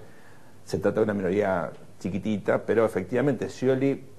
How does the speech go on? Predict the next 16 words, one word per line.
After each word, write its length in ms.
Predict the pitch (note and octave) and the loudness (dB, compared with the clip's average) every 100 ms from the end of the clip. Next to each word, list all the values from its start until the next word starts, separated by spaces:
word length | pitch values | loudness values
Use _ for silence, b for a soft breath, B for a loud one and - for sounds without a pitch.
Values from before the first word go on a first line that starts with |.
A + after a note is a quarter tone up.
| - | 2
corriéndose, 920 | G2+ G2+ B2 C#3 C3+ A2 - A2 A2+ | 2 2 2 2 2 0 2 4 4
digamos, 500 | G2 G2 G#2 G2 - | 4 0 0 -2 -2
o 80 | - | 2
Randazzo 340 | A#2+ D#3+ D#3 | 2 2 0
también, 340 | G#2+ A2 F2+ E2+ | 0 0 0 -4
¿eh? 80 | A#2 - - | -6 -10 -8
Eh, 200 | F#2 F2 F#2+ | -6 -6 -2
corriéndose 540 | G#2 G2+ A#2 A#2+ A2 | 0 2 2 2 0
hacia 160 | G#2+ G2 | -2 -4
el 100 | F#2 | -4
centro 600 | F2+ C3 C3+ B2+ A#2+ A#2+ B B - | 2 2 4 4 4 4 B B -2
del 100 | F#2 | 0
espectro 340 | - G#2+ A2 | 0 2 2
político. 540 | A#2 A#2+ F#2+ G2 B2 - B B - | 4 2 0 2 2 0 B B 2
Recordemos 460 | A2 B2 E3+ D#3 | 4 6 6 4
que 480 | - B2 D3+ - - | 4 6 6 4 -8